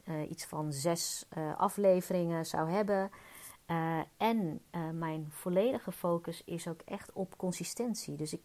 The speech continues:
ik ga er ook echt voor dat ik, eh, het komende jaar gewoon, eh, twee wekelijks, nou, nu doe ik het wekelijks, hè, dus twee wekelijks of wekelijks een aflevering, eh,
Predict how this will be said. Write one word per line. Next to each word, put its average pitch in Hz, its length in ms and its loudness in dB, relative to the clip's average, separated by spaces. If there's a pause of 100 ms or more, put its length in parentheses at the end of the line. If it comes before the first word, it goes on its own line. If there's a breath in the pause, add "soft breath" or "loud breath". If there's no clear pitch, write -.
ik - 160 -10
ga 196 260 2
er - 120 2
ook 185 100 0
echt - 300 -6
voor 214 320 -2 (520 loud breath)
dat 208 260 4
ik, 196 380 2
eh, 185 120 0 (380)
het - 200 -8
komende 196 460 6
jaar 190 420 2
gewoon, 175 600 0
eh, 170 100 -6 (600)
twee 196 260 4
wekelijks, 180 800 0 (220)
nou, 156 240 -2
nu 170 180 4
doe 160 120 0
ik 151 80 -2
het 156 100 -6
wekelijks, 196 640 0
hè, 180 140 -4
dus - 160 -6
twee 185 220 0
wekelijks 165 400 -2
of 170 140 -8
wekelijks 175 580 0 (440 loud breath)
een 190 160 -2
aflevering, 170 880 2
eh, 165 100 -6